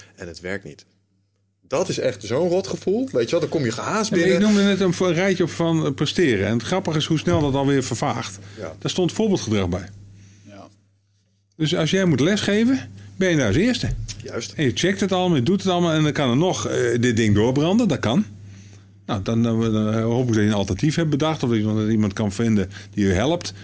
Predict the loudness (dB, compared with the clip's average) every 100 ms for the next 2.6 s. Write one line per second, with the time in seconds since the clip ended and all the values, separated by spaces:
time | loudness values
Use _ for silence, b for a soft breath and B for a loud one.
0 | B -4 -4 -2 0 2 2 2 2 2
1 | 2 2 2 0 0 0 0 2 2 2
2 | 2 2 2 0 -4 -6